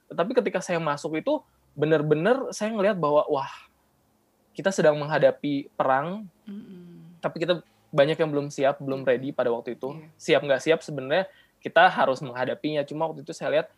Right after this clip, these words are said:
Speaker 1: dari tenaga medis yang dimajukan pun pada waktu
Speaker 2: Mm.
Speaker 1: itu yang merawat memang yang muda-muda, Bu.
Speaker 2: Mm-mm.
Speaker 1: Kenapa bukan yang tua-tua? Karena memang resikonya juga besar
Speaker 2: Betul,
Speaker 1: kalau misalkan
Speaker 2: betul,
Speaker 1: perawat
Speaker 2: iya.
Speaker 1: yang tua yang
Speaker 2: Mm-mm,
Speaker 1: merawat
Speaker 2: mm-mm.
Speaker 1: kita-kita. Jadi yang waktu itu
Speaker 2: Mm-mm.
Speaker 1: dimajukan adalah para nakes-nakes yang memang berusia muda.
Speaker 2: Oke.
Speaker 1: Tetapi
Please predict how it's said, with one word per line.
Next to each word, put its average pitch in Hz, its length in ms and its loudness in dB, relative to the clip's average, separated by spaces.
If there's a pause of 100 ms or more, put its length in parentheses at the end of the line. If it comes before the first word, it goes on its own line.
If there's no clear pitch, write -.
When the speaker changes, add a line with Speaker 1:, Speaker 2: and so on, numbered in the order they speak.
(220)
Speaker 1:
dari 131 240 2
tenaga 131 400 0
medis 131 320 -2
yang 127 160 -6
dimajukan 127 640 -6
pun 180 240 -4
pada 135 160 0
waktu 127 220 -2
Speaker 2:
Mm. - 20 -12
Speaker 1:
itu 170 100 -8
yang 175 140 -4
merawat 127 340 -2
memang 139 280 -8
yang 143 100 -4
muda-muda, 120 560 -2
Bu. 117 320 -8
Speaker 2:
Mm-mm. 202 500 -12
Speaker 1:
Kenapa 160 220 2
bukan 165 240 0
yang 156 140 0
tua-tua? 143 560 4
Karena 143 260 -2
memang 160 320 -4
resikonya 147 480 -4
juga 139 220 -4
besar 131 400 0
Speaker 2:
Betul, - 80 -12
Speaker 1:
kalau 123 180 -12
misalkan 123 320 -8
Speaker 2:
betul, 156 80 -18
Speaker 1:
perawat 127 260 0
Speaker 2:
iya. 123 80 -4
Speaker 1:
yang 123 120 -6
tua 127 160 -2
yang 131 100 0
Speaker 2:
Mm-mm, 127 140 -8
Speaker 1:
merawat 117 200 0
Speaker 2:
mm-mm. - 120 -18
Speaker 1:
kita-kita. 117 400 -6 (100)
Jadi 120 240 -6
yang 143 80 -4
waktu 131 220 -4
itu - 80 -14
Speaker 2:
Mm-mm. 127 120 -10
Speaker 1:
dimajukan 123 420 -4 (120)
adalah 120 280 0 (420)
para 123 240 2
nakes-nakes 127 1040 0
yang 131 160 -2
memang 135 480 -2
berusia 131 400 -4
muda. 120 440 -2
Speaker 2:
Oke. - 120 -16
Speaker 1:
Tetapi 135 260 -2